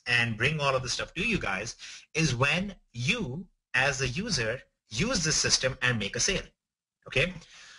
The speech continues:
so I'm gonna give you guys the breakdown on it, and you will see actually how this,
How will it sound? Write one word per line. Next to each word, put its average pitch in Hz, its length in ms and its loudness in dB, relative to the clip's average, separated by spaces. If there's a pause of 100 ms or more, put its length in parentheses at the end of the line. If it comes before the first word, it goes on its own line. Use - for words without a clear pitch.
so 143 500 2 (300)
I'm 139 120 0
gonna 208 180 4
give 180 220 2
you 185 80 2
guys 156 240 0
the 131 80 -4
breakdown 123 560 0
on 95 180 -2
it, 170 180 -6 (220)
and 123 180 2
you 143 100 0
will 151 140 0
see 180 280 2
actually 139 340 0
how 135 260 2
this, 120 300 -4